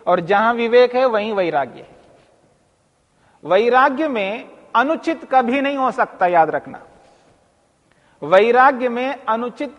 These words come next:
कभी नहीं हो सकता, हमेशा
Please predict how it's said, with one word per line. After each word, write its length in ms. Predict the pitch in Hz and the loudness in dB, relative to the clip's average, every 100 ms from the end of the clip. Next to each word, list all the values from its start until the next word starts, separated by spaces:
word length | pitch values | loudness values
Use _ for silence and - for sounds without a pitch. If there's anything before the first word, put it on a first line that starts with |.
| - | -2
कभी 340 | 233 208 262 | -2 -2 -6
नहीं 200 | 269 277 | -4 -4
हो 140 | 269 262 | -4 -4
सकता, 460 | 240 - - 143 - - _ _ _ _ _ _ _ _ _ _ _ _ _ _ _ _ _ _ _ _ _ - _ - | -6 -8 -10 -10 -10 -20 _ _ _ _ _ _ _ _ _ _ _ _ _ _ _ _ _ _ _ _ _ -20 _ -2
हमेशा 500 | 233 262 277 277 | 0 0 0 2